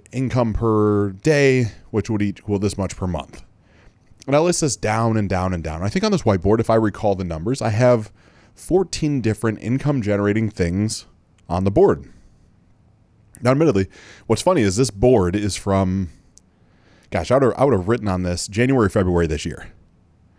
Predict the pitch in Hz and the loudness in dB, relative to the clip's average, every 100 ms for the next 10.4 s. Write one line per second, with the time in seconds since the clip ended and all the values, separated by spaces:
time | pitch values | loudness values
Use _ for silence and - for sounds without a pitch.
0 | - 117 110 160 156 117 104 117 90 87 | -6 0 2 2 2 0 0 -2 -2 -2
1 | 82 - 78 95 - 104 87 - - 110 | -4 -8 -8 -8 -8 -8 -10 -14 -6 -6
2 | 110 135 160 104 113 98 95 85 80 73 | 0 2 4 2 0 -2 -2 -4 -4 -6
3 | 87 113 - _ _ _ _ - 170 127 | -6 -6 -10 _ _ _ _ -2 0 2
4 | 165 147 - 156 143 127 101 101 80 65 | 0 -2 -2 -2 0 0 -2 -2 -2 -8
5 | - - - - _ _ _ 107 107 165 | -16 -20 -20 -20 _ _ _ -4 0 2
6 | 202 180 151 107 90 98 101 101 143 147 | 0 0 2 2 0 0 -2 -2 -2 0
7 | 107 98 92 87 - 92 80 104 139 _ | -2 -2 -2 -4 -4 -4 -2 -4 -6 _
8 | _ _ _ _ _ _ _ 117 117 104 | _ _ _ _ _ _ _ 0 0 2
9 | 139 196 185 151 127 117 101 98 95 85 | 2 4 2 2 0 -2 0 0 0 -2
10 | 78 85 95 110 | -2 -2 0 -4